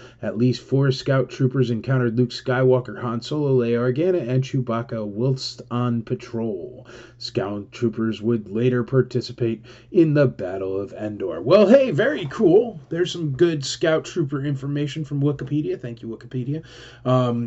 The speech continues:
we've been reading about scout troopers actually on the Imperial Commissary since this thing started. I've been, uh, I reached out to Timothy Zahn and I asked him if it would be all right if we read Heir to the Empire, and there's some scout troopers in there.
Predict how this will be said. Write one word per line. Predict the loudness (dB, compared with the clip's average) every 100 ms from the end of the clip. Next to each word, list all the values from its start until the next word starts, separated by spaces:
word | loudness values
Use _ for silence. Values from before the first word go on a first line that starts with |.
| 2
we've | 6 6
been | 6 2 0
reading | 2 2 2
about | 0 0 0
scout | 0 -2 -2
troopers | -2 -2 -2
actually | -2 -2 -2 -2
on | 0
the | -2
Imperial | 0 0 0 -2
Commissary | -4 -4 -4 -4 -6 -8 -14 -16
since | -2 0 2
this | 0 0
thing | -2 -4
started. | -2 0 2 0
I've | -2 -4
been, | -4 -4 -6 -8
uh, | -10 -10 -12 -16 -12
I | -2
reached | 4 4 4
out | 0 -2
to |
Timothy | -2 -2 -2 -4
Zahn | -2 -2 -4
and | -6
I | -6
asked | -4 -2
him | -2
if | -2
it | -2
would | -2
be | 0 0
all | 2
right | 0 0
if | -4
we | -8
read | -6 -8 -8
Heir | -2 0
to | 2
the | -2
Empire, | -4 -8 -12 -16 -20 -20 -20 -16
and | -8
there's | -8 -8
some | -10
scout | -10 -8 -8
troopers | -10 -12 -10 -10
in | -10
there. | -10 -10 -12